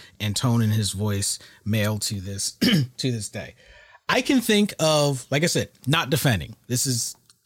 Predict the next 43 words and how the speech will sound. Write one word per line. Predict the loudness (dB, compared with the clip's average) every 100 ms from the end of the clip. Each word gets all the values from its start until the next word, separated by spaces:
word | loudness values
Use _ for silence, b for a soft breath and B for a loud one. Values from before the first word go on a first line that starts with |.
| -2
kind | 0 2
of | 0 0
an | 0
off | 0
tangent. | 2 0 0 0
I |
can | 2 4
think | 4
of |
a | 4
million | 4 4 6 6 6 4
things | 4 4 4 2
that | 0 -2
could | 0 2
have | 2 -2 0
been | 2 4 2 0 b b b b b b _ _ _ _ _ _ _ -20 _ _ _ _ _ _ _ _ _ _ -18
causing | -6 2 4 4 6 6 6
that, | 4 4 2 -4 _ _ _ _ _ 0
that | 0 2
conversation | 0 4 4 4 4 2 2 4 4 0 -4 -6
because, | 0 2 2 0 -6 -8 _ _ -2
you | 0
know, | 2 2 -2 -8 -20 _ _ _ _ _ _ 0
everyone's | 4 6 6
gonna | 6
look | 6
at | 4
it |
like, | 4 2
"Oh, | 0
that's | 2 2
just, | 0 -4 -2
that's | -2 -2
just | -4
wrong. | -4 -2
That's | -2
just | -4 -2
grimy. | -2 -2
That's | -2 -4
blah, | -4
blah, | -4
blah, | -4
blah." | -6